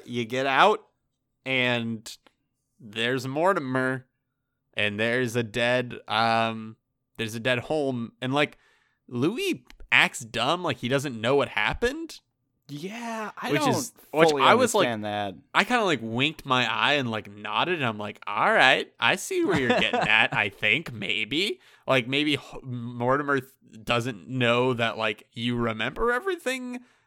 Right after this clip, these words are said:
Speaker 1: but then that's not the case later, so
Speaker 2: Mm-mm.
Speaker 1: it was
Speaker 2: Mm-mm.
Speaker 1: weird. Uh, but all of the council members are no longer in the room. They were sent to their rooms. And,
Speaker 2: Yeah.
Speaker 1: um,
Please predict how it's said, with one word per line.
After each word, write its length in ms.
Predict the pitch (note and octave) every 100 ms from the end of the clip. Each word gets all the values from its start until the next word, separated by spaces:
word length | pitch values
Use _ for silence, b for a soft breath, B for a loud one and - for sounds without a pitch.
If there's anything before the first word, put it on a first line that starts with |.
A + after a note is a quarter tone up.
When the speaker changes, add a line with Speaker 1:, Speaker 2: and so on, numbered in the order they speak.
| b
Speaker 1:
but 220 | A#2+ C3+ B2+
then 400 | D3 D3+ C#3 D2
that's 320 | A2 A#2+ B2
not 260 | B2 A2 A2+
the 80 | B2
case 340 | - A#2+ A2
later, 440 | G#2 A2 F#3 G#3 G3+
so 420 | - B2+ A#2 A2+ C3
Speaker 2:
Mm-mm. 340 | B2 A2+ F2+ F#2 _
Speaker 1:
it 160 | C#3 B2+
was 160 | B2+ G2
Speaker 2:
Mm-mm. 60 |
Speaker 1:
weird. 520 | G#2+ A#2 A#2+ A#2+ A2+ - -
Uh, 340 | B2+ A#2 A2+ G#2+ _ -
but 300 | C3+ C3 - _ _ _ _
all 400 | - C3+ D3+ D3+ -
of 280 | B2+ B2+ A2
the 380 | A#2 A2+ A2 -
council 400 | - F3+ F3+ E3
members 420 | B2+ A2+ A#2 A2+
are 120 | G2
no 120 | A2 A#2
longer 340 | A#2+ A#2 A2
in 80 | G#2+
the 100 | G2
room. 360 | G#2+ C3+ C3 B2
They 120 | A2
were 160 | G#2+ G#2+
sent 480 | - C3 A#2+ - -
to 180 | - A2
their 240 | G#2 G2+
rooms. 640 | G2 G#2 E2 A#1+ F2+ - - b b G#2
And, 500 | G#2+ A2 G#2+ A2 B2
Speaker 2:
Yeah. 440 | A#2+ G2+ G#2+ G#2+
Speaker 1:
um, 220 | G#2 G2+